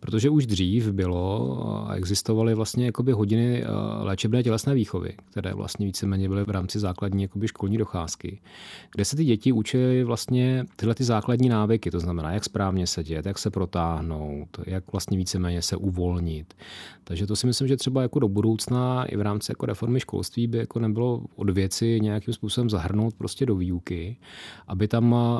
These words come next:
eh, nějakým způsobem byla tahleta cílená vlastně jako pohybová aktivita v uvozovkách nápravné tělesné výchovy, dejme tomu,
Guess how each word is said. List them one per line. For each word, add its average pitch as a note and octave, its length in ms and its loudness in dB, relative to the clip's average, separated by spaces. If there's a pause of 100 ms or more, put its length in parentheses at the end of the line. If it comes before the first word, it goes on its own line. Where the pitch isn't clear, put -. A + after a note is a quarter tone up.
eh, - 40 -6
nějakým G#2+ 320 0
způsobem A2 360 0
byla A#2 160 4
tahleta A2 300 0
cílená A2 440 4
vlastně A2+ 280 2
jako A#2 160 0
pohybová A2 440 4
aktivita A2+ 840 2
v - 40 -12
uvozovkách G#2 440 -4
nápravné G#2 540 4
tělesné G#2 420 2
výchovy, F#2 380 2
dejme F#2+ 240 2
tomu, G2 420 2